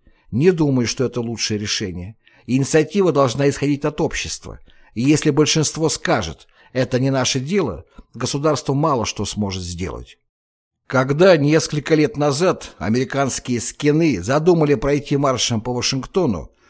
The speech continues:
и получили от городских властей разрешение, в столицу со всей страны съехались люди, пожелавшие участвовать в антифашистском шествии. Когда бритоголовые вылезли из своего автобуса и собрались развернуть транспаранты,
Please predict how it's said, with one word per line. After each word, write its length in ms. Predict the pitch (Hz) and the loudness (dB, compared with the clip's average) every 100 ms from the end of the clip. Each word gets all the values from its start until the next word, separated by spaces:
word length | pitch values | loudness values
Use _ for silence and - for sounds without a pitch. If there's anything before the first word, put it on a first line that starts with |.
| _ _ | _ _
и 100 | 131 | -2
получили 540 | 143 156 151 - 156 | 2 2 2 2 2
от 100 | 127 | 2
городских 480 | 131 139 - - 113 | 0 -2 -2 -4 -4
властей 380 | 117 117 - 107 | -4 -4 -4 -4
разрешение, 720 | 95 107 107 - 69 55 50 _ _ _ _ - | -4 -4 -2 -4 -6 -12 -16 _ _ _ _ -18
в 80 | - | -10
столицу 540 | - 147 170 202 - | 0 2 4 2 0
со 160 | 110 117 | -2 -2
всей 240 | 113 147 | 0 0
страны 380 | 131 - 139 151 | -2 0 0 0
съехались 560 | - 139 151 143 143 156 | 0 2 2 2 0 0
люди, 420 | 165 113 76 60 - - - | 0 0 -4 -12 -16 -20 -8
пожелавшие 560 | 110 120 170 170 - 160 | -4 2 2 2 2 2
участвовать 580 | - 165 147 156 143 | 4 2 2 2 0
в 80 | 127 | 0
антифашистском 800 | 139 127 131 135 120 127 - 131 | -2 -2 -4 -4 -4 -6 -6 -4
шествии. 680 | 120 - 87 - 62 55 - _ _ _ _ _ _ _ | -4 -4 -6 -10 -12 -18 -20 _ _ _ _ _ _ _
Когда 340 | - 139 156 185 | -2 2 4 4
бритоголовые 720 | 135 - 156 165 175 156 147 | 4 0 2 4 4 4 4
вылезли 460 | 135 156 143 117 123 | 2 2 2 0 -2
из 140 | 113 | -2
своего 280 | 127 127 123 | 0 0 0
автобуса 800 | 120 - 165 117 - - 65 - | -2 -4 -4 -4 -6 -8 -10 -12
и 120 | 95 | -8
собрались 540 | - 135 139 139 120 | -4 0 2 2 0
развернуть 500 | 120 120 127 131 120 | -4 0 0 0 -4
транспаранты, 840 | 120 117 - 127 110 85 71 - | -4 -6 -4 -4 -4 -6 -12 -18